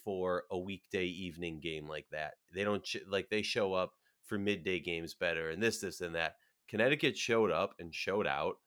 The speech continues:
A dominant win, um,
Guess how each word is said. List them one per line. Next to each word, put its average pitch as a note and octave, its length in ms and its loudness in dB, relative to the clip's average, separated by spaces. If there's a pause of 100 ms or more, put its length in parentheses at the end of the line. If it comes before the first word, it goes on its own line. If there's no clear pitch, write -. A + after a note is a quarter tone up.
(320)
A F2+ 60 -4
dominant A2 580 4
win, D2+ 380 -6 (440)
um, F2 480 2